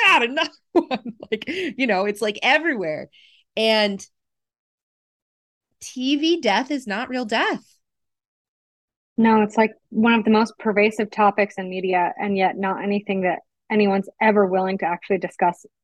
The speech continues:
Speaker 2: honestly.
Speaker 1: And I'm not promoting the show necessarily, but interestingly enough, I did just watch the Game of Thrones House of Dragons. And I don't think this is a spo-, spoiler alert. I don't know.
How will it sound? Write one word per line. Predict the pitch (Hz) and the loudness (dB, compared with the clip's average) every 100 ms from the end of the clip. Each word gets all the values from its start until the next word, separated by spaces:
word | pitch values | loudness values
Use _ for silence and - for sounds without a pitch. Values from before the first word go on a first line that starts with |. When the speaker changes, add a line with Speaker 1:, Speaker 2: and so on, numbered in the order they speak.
| - | -12
Speaker 2:
honestly. | 190 180 - - 160 - _ _ _ _ _ _ - | -10 -10 -14 -12 -12 -12 _ _ _ _ _ _ -4
Speaker 1:
And | 208 208 - _ _ _ _ _ - | -2 -2 -6 _ _ _ _ _ -16
I'm | - 196 202 | -6 -2 0
not | 214 208 - | 2 0 -4
promoting | - 185 185 185 190 185 | -10 -6 -4 -2 -4 -4
the | 170 | -6
show | 170 - 170 180 175 151 | -8 -4 -2 0 -2 -4
necessarily, | 170 170 165 170 170 175 160 | -8 -8 -8 -6 -4 -2 -4
but | 151 - | -4 -8
interestingly | - 165 180 - 175 165 160 | -8 -6 -6 -4 -4 -2 -2
enough, | 160 160 - | -2 -4 -4
I | - | -4
did | 147 156 151 | -2 0 0
just | 175 165 | -2 -4
watch | - 139 139 - - - _ _ _ _ - | -2 0 0 -2 -8 -10 _ _ _ _ -4
the | 160 151 156 151 151 - 147 | 0 0 0 0 -2 -6 -6
Game | 156 156 | -2 -2
of | 160 147 | -4 -6
Thrones | - 160 156 156 156 156 - - | -6 -2 0 -2 -4 -6 -12 -4
House | 175 165 | -2 0
of | 160 | -2
Dragons. | 147 147 151 147 - 151 - _ _ - _ _ | 0 2 2 0 -6 -8 -14 _ _ -20 _ _
And | 175 170 160 156 - _ _ _ _ _ _ _ - | 0 2 2 -2 -6 _ _ _ _ _ _ _ -4
I | 165 | -2
don't | 156 151 | 0 -2
think | 147 147 | -4 -6
this | 147 143 | -6 -8
is | 143 | -8
a | |
spo-, | 143 - - | -8 -10 -10
spoiler | 165 - 170 160 165 | -10 -4 -2 0 0
alert. | 170 175 180 | 0 0 0
I | - 147 | 0 -4
don't | 143 | -2
know. | 147 147 151 | -4 -6 -8